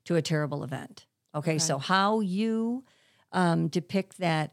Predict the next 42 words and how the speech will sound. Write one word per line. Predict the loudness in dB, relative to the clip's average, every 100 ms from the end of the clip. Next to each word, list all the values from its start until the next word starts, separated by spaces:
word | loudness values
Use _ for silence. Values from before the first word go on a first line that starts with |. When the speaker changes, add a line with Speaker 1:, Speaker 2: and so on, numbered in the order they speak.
| -10 -2
Speaker 1:
rationalize | 0 2 2 0 0 0 -2 -2 -2
it, | -4 -4
and | -6
cope | 0 0 0
with | -2 -2
it | -2 -4
in | -2 0
your | 0 0 -2
brain | -4 -4 -2 -2
will | 0 0
decide | 0 -2 0 0 0 0 -4 -6
on | -4 -2 -2
if | -4
you're | -4 -4
gonna | -4
have | -4 -8
P | -16
T | -16 -12
S | -8 -6
D | -2 -2 -2 -6 -12 _ 0
or | 2
you're | 4
just | 2 0
gonna | 2
move | 2 0
on | -2
with | -4
your | -6
day, | -6 -8 -14 -10
Speaker 2:
Mm-hmm. | -6 -6 -6
Speaker 1:
right? | -2 0 0 -4 _ _ _
So | 2 2 2 -4 _ _ _ -4
actually | -2 0 0
exactly | 0 -2 -2 -6
what | -6 -6
you're | -4
saying. | -2 -2 -4 -10 _ 0
Often, | 0 0 -2 0 0 0 -2 -2
um, | 0 0 -2 -4
we | -4 0
don't | 2 2 0 2
know | 2 2 0 -2 -8